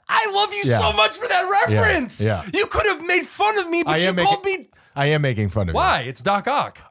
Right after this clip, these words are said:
Speaker 2: Of consumption.
Speaker 1: Yeah, that's okay, but Doc Ock,
Speaker 2: And
Speaker 1: dude.
Speaker 2: you're the girl one in the new Spider-Verse.
Speaker 1: I'm cool with it.
Speaker 2: She's cool as
Speaker 1: She is
Speaker 2: hell.
Speaker 1: awesome.
Speaker 2: I know. She has those, like, jelly-like tentacles.
Speaker 1: Mm-hmm.
Speaker 2: If you haven't seen Spider-Verse, shut this podcast off and go watch that shit right
Speaker 1: You're,
Speaker 2: now.
Speaker 1: you're not allowed to listen to this until you go watch
Speaker 2: That's
Speaker 1: it.
Speaker 2: exactly right.
Speaker 1: You're in timeout.
Speaker 2: Don't tell your friend that you heard this until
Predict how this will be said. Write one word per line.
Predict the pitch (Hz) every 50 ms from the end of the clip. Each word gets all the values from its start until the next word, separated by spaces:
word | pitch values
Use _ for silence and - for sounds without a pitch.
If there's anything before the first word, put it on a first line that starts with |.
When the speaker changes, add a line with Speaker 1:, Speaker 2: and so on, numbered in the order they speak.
| -
Speaker 2:
Of | 143 143 135 -
consumption. | - 151 131 - - 131 120 92 - 87 - - - -
Speaker 1:
Yeah, | 339 392 311 -
that's | 160 262 - -
okay, | 330 - - 349 359
but | 269 185 160
Doc | 135 - 247 294 - -
Ock, | 269 330 359 - - 175
Speaker 2:
And | 170
Speaker 1:
dude. | 160 202 202
Speaker 2:
you're | 185 170
the | 151
girl | - 170 180 175 175 156
one | 131 120 107 107
in | 117 131
the | 139
new | 139 139 147 160 160 156 151
Spider-Verse. | - - - 160 147 135 127 104 107 90 78 - - - -
Speaker 1:
I'm | 135 196 214
cool | - 247
with | 190 175 -
it. | 254 - -
Speaker 2:
She's | - - 208 190 -
cool | - 156 143 123
as | 110
Speaker 1:
She | 285
is | 359 320 -
Speaker 2:
hell. | - - -
Speaker 1:
awesome. | - - 349 - - - - 180
Speaker 2:
I |
know. | 143 143 143
She | - - 170
has | 170 156
those, | 170 175 156 147
like, | 160 151 135
jelly-like | 107 - 139 135 139 151 151 160 156 156 147
tentacles. | - 147 147 143 143 147 - 151 151 151 147 -
Speaker 1:
Mm-hmm. | - 127 127 120 113 113
Speaker 2:
If | 214 -
you | 320 381 415
haven't | 415 359 269 208
seen | - 208 196 165
Spider-Verse, | - - 170 165 165 147 135 123 127 120 - - - - -
shut | - - - 285 302 302
this | 302 359 294
podcast | - - 247 233 220 - - 208 185 165 -
off | 180 170 151 143 131 -
and | - 143 139
go | 175 185 190 190
watch | 175 156 160 165 156 - -
that | 160 143 131
shit | - - 143 127 -
right | 120 117
Speaker 1:
You're, | - 190
Speaker 2:
now. | 185 196
Speaker 1:
you're | 202
not | 208 214 220
allowed | 220 220 220 185
to | 180 175
listen | 190 175 - 175
to | 165 156
this | 135 147 139 -
until | - 139 143 131 - 151 156 143
you | 131 123
go | 117 120 110
watch | 104 107 107
Speaker 2:
That's | 107 101
Speaker 1:
it. |
Speaker 2:
exactly | - - 175 185 - 165 151
right. | 143 151 165 143 -
Speaker 1:
You're | 135 147
in | 143
timeout. | - 147 143 135 135 131 113
Speaker 2:
Don't | 160 180 185 -
tell | 202 202
your | 202 196 170
friend | - - 196 180 165 147
that | 135
you | 123 131 139 139
heard | 147 139 123
this | 127 117 -
until | 123 120 - - 147 135 131 131 120 113 98